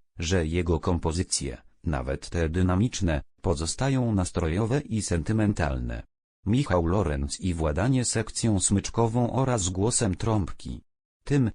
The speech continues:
co wyróżnia warsztat Michała Lorenza, jest mistrzowskie operowanie dwoma kluczowymi elementami instrumentarium,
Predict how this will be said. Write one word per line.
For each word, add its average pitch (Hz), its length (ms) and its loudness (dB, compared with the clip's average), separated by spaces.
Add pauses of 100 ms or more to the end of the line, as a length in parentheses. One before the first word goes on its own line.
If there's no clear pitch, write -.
(160)
co 160 220 2
wyróżnia 113 560 2
warsztat 110 560 -2
Michała 98 480 2
Lorenza, 78 640 0 (280)
jest 139 280 -4
mistrzowskie 85 840 -2
operowanie 82 640 0
dwoma 117 380 0
kluczowymi 82 760 -2
elementami 90 800 0
instrumentarium, 101 1160 0